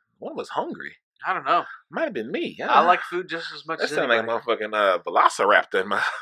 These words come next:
Speaker 1: <laughs> in my body. What was the, what was the one from Jurassic World? Um,
Speaker 2: They started making hybrids and
Speaker 1: the first hybrid was good. The second one, I wasn't impressed. Like, the, the one that got snatched by the motherfucking megalodon at the end. So it had to be
Speaker 2: Yeah,
Speaker 1: the
Speaker 2: yeah.
Speaker 1: first.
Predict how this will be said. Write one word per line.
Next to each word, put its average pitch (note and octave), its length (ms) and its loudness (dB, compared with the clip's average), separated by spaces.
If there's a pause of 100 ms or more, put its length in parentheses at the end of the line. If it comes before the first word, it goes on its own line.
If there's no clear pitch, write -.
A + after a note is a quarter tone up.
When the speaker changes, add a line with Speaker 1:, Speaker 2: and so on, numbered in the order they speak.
Speaker 1:
<laughs> - 260 -14
in A#2 60 -10
my G2 160 0
body. G2+ 320 8
What F3+ 140 6
was F3+ 100 4
the, E3+ 60 4
what G#3+ 180 6
was G#3+ 80 -4
the E3+ 80 2
one D#3+ 160 4
from C#3+ 140 -6
Jurassic A2+ 420 10
World? F#2+ 480 2 (220)
Um, F2+ 480 2 (600)
Speaker 2:
They D#3+ 120 -10
started D3 260 0
making A#2+ 220 -4
hybrids C#3 880 0
and A2 100 -14 (260)
Speaker 1:
the C#3 60 6
first A3+ 240 10
hybrid B2 320 6
was F#2 120 -12
good. G#2 280 0
The G#2 60 -6
second - 300 2
one, C3 80 0
I B2 80 6
wasn't G#2 280 0
impressed. - 500 -12 (160)
Like, A#2+ 120 -2
the, B2 100 -6 (200)
the B2+ 120 4
one C#3+ 280 2
that D3+ 100 2
got B2+ 120 6
snatched C#3+ 280 2
by C3+ 100 4
the C3+ 60 -4
motherfucking C3+ 400 2
megalodon C#3 480 4
at B2+ 80 -2
the G2 80 -10 (220)
end. D3+ 180 -4 (300)
So B2+ 200 6
it C3+ 80 6
had C#3+ 100 6
to C#3+ 40 2
be C#3 60 2
Speaker 2:
Yeah, B2 60 2
Speaker 1:
the A#2 60 0
Speaker 2:
yeah. - 60 0
Speaker 1:
first. C3+ 300 6